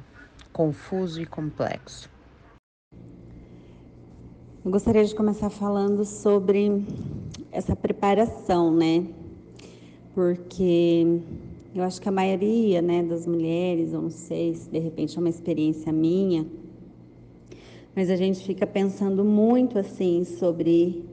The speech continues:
Speaker 2: sobre o parto, sobre coisas que a gente precisa comprar, né, pro, pro bebê, et cetera e tal, enfim, pensa mil coisas,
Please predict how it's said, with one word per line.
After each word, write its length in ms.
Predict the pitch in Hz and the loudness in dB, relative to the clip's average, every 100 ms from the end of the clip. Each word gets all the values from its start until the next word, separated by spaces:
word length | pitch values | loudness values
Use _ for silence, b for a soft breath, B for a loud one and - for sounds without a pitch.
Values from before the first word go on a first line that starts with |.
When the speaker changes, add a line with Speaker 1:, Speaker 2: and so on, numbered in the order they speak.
| - B B B | -16 B B B
Speaker 2:
sobre 280 | - 170 160 202 | -6 -4 0 0
o 20 | |
parto, 1400 | - 180 180 202 196 190 175 170 - 170 160 160 170 - - - B B B | 0 0 2 2 2 2 2 0 -2 0 2 2 0 -6 -16 -18 B B B
sobre 460 | - - 180 165 170 | -20 -6 -4 -2 -6
coisas 400 | - 180 170 - | -4 -6 -6 -8
que 100 | 196 | -6
a 60 | |
gente 300 | 170 175 165 | -4 -4 -6
precisa 440 | - 165 - 160 170 | -8 -10 -8 -8 -8
comprar, 840 | - 185 190 185 160 175 190 175 | -6 -6 -4 -2 -2 0 0 0
né, 320 | 165 175 185 160 | 2 2 2 -2
pro, 340 | - 165 156 160 - - | -4 -4 -4 -8 -16 -12
pro 140 | 170 156 | -8 -2
bebê, 1000 | 180 180 170 175 196 196 190 175 165 165 | -2 0 2 6 6 6 6 4 2 -2
et 180 | - | -8
cetera 320 | - 151 175 180 | -8 -8 -6 -6
e 40 | |
tal, 640 | - 170 165 180 180 175 | -4 -2 0 2 2 2
enfim, 320 | 220 233 156 | 0 0 -4
pensa 320 | 165 196 190 208 | -2 -2 -2 0
mil 220 | 214 240 | 0 0
coisas, 680 | - 185 175 175 185 220 | 0 0 2 2 0 -2